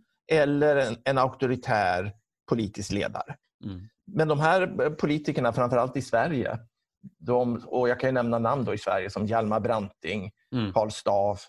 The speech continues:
Speaker 1: Ellen Key var ju väldigt betydelsefulla personer
Speaker 2: Mm.
Speaker 1: i, i det här
Speaker 2: Och de
Speaker 1: sammanhanget.
Speaker 2: är egentligen några decennier efter filosoferna du pratar om, va?
Speaker 1: Ja, precis.
Speaker 2: Ja.
Speaker 1: Utan de här filosoferna skrev ju då i början, eh, på artonhundratalet.
Speaker 2: Ja.
Speaker 1: Eh, och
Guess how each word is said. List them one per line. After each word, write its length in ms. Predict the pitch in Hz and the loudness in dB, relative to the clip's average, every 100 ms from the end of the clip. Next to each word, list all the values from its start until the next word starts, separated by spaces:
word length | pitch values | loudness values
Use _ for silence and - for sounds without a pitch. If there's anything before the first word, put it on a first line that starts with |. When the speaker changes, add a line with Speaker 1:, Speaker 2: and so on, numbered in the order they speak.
| - | -6
Speaker 1:
Ellen 320 | 120 107 110 | -2 -2 -4
Key 380 | - 101 104 - | -4 -2 -2 -6
var 160 | 95 101 | -6 -6
ju 200 | 101 - | -6 -4
väldigt 280 | 107 101 | -4 -4
betydelsefulla 680 | 98 104 92 95 92 - - | -8 -6 -6 -8 -12 -12 -12
personer 420 | - 95 - - 98 | -12 -14 -14 -8 -8
Speaker 2:
Mm. 140 | 98 | -8
Speaker 1:
i, 120 | 127 _ _ _ 90 | -12 _ _ _ -10
i 20 | |
det 80 | 85 | -4
här 160 | - | -4
Speaker 2:
Och 20 | |
de 40 | 110 | -4
Speaker 1:
sammanhanget. 380 | - 127 147 156 | 0 4 4 4
Speaker 2:
är 40 | |
egentligen 500 | 143 127 131 131 143 | 2 2 2 2 2
några 400 | 127 123 123 127 | 2 4 4 2
decennier 460 | 123 113 127 113 120 | 0 2 4 4 2
efter 360 | 143 - 113 | 0 2 0
filosoferna 460 | - 107 127 127 110 | 2 0 0 0 -2
du 60 | 104 | 0
pratar 240 | 104 127 | 0 2
om, 100 | 98 | -2
va? 120 | 107 _ - | -4 _ 2
Speaker 1:
Ja, 340 | 147 196 - | 2 2 0
precis. 340 | 175 180 123 - | 0 2 0 -4
Speaker 2:
Ja. 80 | 98 | 0
Speaker 1:
Utan 160 | 135 | 0
de 100 | 147 | 2
här 80 | 160 | 0
filosoferna 560 | 165 175 175 139 139 135 | 0 0 0 0 0 -4
skrev 360 | - 139 123 | 0 0 2
ju 240 | 123 123 123 - - _ | 0 -2 -4 -20 -20 _
då 200 | 123 120 | 0 0
i 360 | - 131 120 - _ | 0 -2 -2 -6 _
början, 760 | 110 151 131 107 123 143 123 170 - _ _ _ _ - | 2 2 4 2 2 2 0 -2 -6 _ _ _ _ 0
eh, 180 | 110 101 | 2 0
på 240 | - 123 110 | 2 2 4
artonhundratalet. 840 | - - 104 80 98 - - 170 - - _ | 0 -4 -2 -2 -2 -2 -2 -2 -4 -20 _
Speaker 2:
Ja. 220 | 104 98 _ 123 | -4 -4 _ 2
Speaker 1:
Eh, 260 | 117 110 | 2 2
och 320 | 107 131 120 | 0 -2 -4